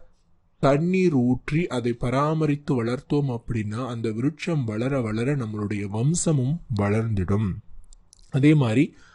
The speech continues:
மாசத்துக்கு ஒரு முறையோ அல்லது ரெண்டு மாசத்துக்கு ஒரு முறையோ அன்னதானம் கொடுங்கள், அது ரொம்பவே நல்லது. அன்னதானம் அப்படிங்கிற பட்சத்துல சிம்பிளா உங்களால எவ்வளவு முடியுமோ அவ்வளவு பேருக்கு அன்னதானம் கொடுக்கலாம். என்னால வந்து நபர்கள் நிறைய பேருக்கு கொடுக்கிற ஒரு சூழ்நிலை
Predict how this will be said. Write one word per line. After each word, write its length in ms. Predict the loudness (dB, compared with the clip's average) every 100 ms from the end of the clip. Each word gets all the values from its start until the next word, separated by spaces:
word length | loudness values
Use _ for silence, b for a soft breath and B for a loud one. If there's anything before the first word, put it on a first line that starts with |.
| b b
மாசத்துக்கு 600 | 8 8 8 2 0 6 10
ஒரு 200 | 10 10
முறையோ 520 | 6 6 8 8 6
அல்லது 280 | 6 2 2
ரெண்டு 220 | 2 2
மாசத்துக்கு 520 | 2 2 2 0 2 4
ஒரு 180 | 4 4
முறையோ 400 | 4 4 4 2
அன்னதானம் 960 | 0 2 4 4 4 4 4 4 2 2
கொடுங்கள், 560 | 2 2 2 2 2
அது 220 | 2 0 2
ரொம்பவே 400 | 0 -2 -2 -2
நல்லது. 360 | -2 -4 -6 -12 B B B
அன்னதானம் 720 | -2 0 2 4 4 2 2
அப்படிங்கிற 380 | 0 2 0 0
பட்சத்துல 380 | -4 -4 0 0 2
சிம்பிளா 420 | 2 2 4 4 4
உங்களால 400 | -6 -6 -2 -2
எவ்வளவு 360 | -2 -2 0 0
முடியுமோ 360 | 0 -2 -2 -2
அவ்வளவு 300 | -2 -2 -2
பேருக்கு 340 | -4 -4 -4
அன்னதானம் 460 | -6 -4 -4 -4 -6
கொடுக்கலாம். 380 | -4 -2 0 0
என்னால 460 | 2 4 4 4
வந்து 360 | 4 4 2 0 b b b b b
நபர்கள் 580 | 0 2 4 4 6 4
நிறைய 460 | 2 2 2 4
பேருக்கு 440 | 6 6 6 4 2
கொடுக்கிற 500 | 2 2 2 4 4
ஒரு 400 | 4 4 2 2
சூழ்நிலை 520 | 4 6 6 2